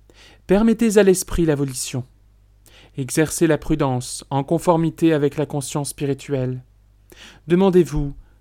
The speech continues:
que désire l'esprit ? L'étape de la connaissance de l'esprit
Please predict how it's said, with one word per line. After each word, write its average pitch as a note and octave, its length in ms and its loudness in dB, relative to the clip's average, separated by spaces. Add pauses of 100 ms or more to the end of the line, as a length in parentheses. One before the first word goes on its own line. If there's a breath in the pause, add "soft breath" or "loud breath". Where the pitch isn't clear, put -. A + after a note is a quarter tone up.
(200)
que A#3 160 4
désire D#3 440 0
l'esprit ? C3 580 -4 (1300 soft breath)
L'étape E3 360 2
de E3 100 4
la D3+ 100 4
connaissance E3+ 500 0
de D#3 60 -2
l'esprit F#3+ 560 -2